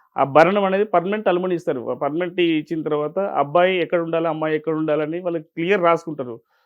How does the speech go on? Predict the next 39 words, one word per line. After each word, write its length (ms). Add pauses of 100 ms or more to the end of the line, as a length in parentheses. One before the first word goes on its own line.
(260)
దాంట్లో 500
ఒక 80
టెన్ 300
పర్సెంట్, 260
ట్వంటీ 180
పర్సెంట్ 320
రాసుకునే 380
వాళ్ళు 180
ఉంటే 300 (300)
మళ్ళీ 180
ఇప్పుడు 180
అంటే 200
రాసుకున్న 520
తర్వాత 380
కూడా 280 (580)
ఇప్పుడు 160
డివోర్స్ 300
అయిపోయింది, 400
అబ్బాయి 320
ఎక్కడ 160
ఉండాలని 380
అమ్మాయి 280
ఎక్కడ 140
ఉండాలని 240
నిర్ణయించిన 580
తర్వాత 280
కూడా 380 (400)
వాళ్ళకు 240
ప్రేమ, 320
ఎందుకంటే 240
బ్లడ్ 320 (440)
రిలేషన్ 340
కాబట్టి 340
వాళ్ళకి 180
ప్రేమ 300
పుట్టొచ్చు. 460 (680)
పుట్టిన 220
తర్వాత 280
నేను 400